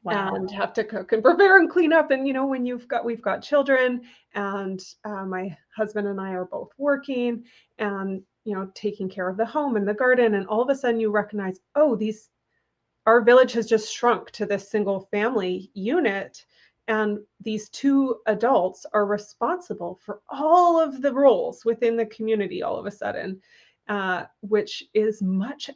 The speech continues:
Speaker 2: heavier load than our experience previously, where, uh, somebody was growing the food and somebody else was maybe preserving and somebody else was facilitating a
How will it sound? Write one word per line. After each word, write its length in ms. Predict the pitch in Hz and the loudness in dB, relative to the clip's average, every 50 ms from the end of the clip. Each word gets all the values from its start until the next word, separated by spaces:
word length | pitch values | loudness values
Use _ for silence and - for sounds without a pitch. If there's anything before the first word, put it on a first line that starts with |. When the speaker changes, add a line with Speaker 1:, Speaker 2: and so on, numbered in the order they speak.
| _ _ | _ _
Speaker 2:
heavier 520 | _ - - 240 233 208 240 233 226 233 226 | _ -6 -2 -2 -2 0 2 2 4 4 4
load 500 | 220 294 359 262 196 196 202 202 196 190 | 4 6 6 6 6 4 -2 -4 -4 -2
than 200 | 220 214 208 208 | -2 -2 0 0
our 180 | 202 196 196 | -2 -2 -2
experience 540 | 190 - - - - 202 190 185 185 - _ | -4 -6 -8 -10 -8 -6 -6 -6 -8 -8 _
previously, 640 | _ - 240 240 240 220 196 196 - - 185 185 185 | _ -8 -8 -6 -6 -6 -8 -8 -8 -6 -4 -2 -2
where, 340 | 185 180 185 185 - 185 185 _ _ _ _ _ _ - | -2 -2 -4 -4 -6 -6 -10 _ _ _ _ _ _ -10
uh, 140 | - 190 196 196 | -8 -8 -8 -8
somebody 420 | - - 190 185 196 190 196 190 | -8 -6 -4 -4 -2 -2 -4 -4
was 160 | 185 185 180 | -4 -6 -8
growing 300 | - - 190 185 185 180 | -6 -4 -4 -2 -2 -4
the 80 | 175 175 | -6 -8
food 300 | 175 - 302 302 262 220 | -4 -2 0 2 2 2
and 180 | 202 190 190 | 2 0 -2
somebody 420 | 190 208 196 190 185 190 185 185 185 | -4 -6 -6 -4 -4 -2 -2 -2 -2
else 300 | 185 185 180 180 - _ - | 0 -2 -2 -4 -6 _ -12
was 220 | 185 180 180 - | -12 -12 -10 -10
maybe 520 | - 185 175 175 180 180 180 170 185 - _ _ _ _ _ _ _ | -10 -8 -8 -8 -8 -8 -8 -8 -10 -12 _ _ _ _ _ _ _
preserving 580 | - 214 208 214 269 294 285 247 226 202 190 | -4 -2 2 4 4 4 4 4 2 2 2
and 160 | 190 185 185 185 | 0 -2 -4 -4
somebody 440 | - 190 180 180 185 180 180 180 | -6 -8 -6 -6 -6 -6 -4 -2
else 380 | 185 180 175 180 180 - - - - | -4 -2 -4 -4 -8 -10 -16 -10 -6
was 560 | 190 190 185 190 185 185 _ - _ _ _ _ _ _ _ _ _ _ _ _ _ _ - | -4 -2 -2 -2 -4 -8 _ -20 _ _ _ _ _ _ _ _ _ _ _ _ _ _ -12
facilitating 720 | 208 202 - 202 202 196 196 - 214 208 208 208 208 208 | -12 -8 -4 -4 -2 -2 -2 0 2 2 4 4 2 2
a 80 | 208 202 | 2 0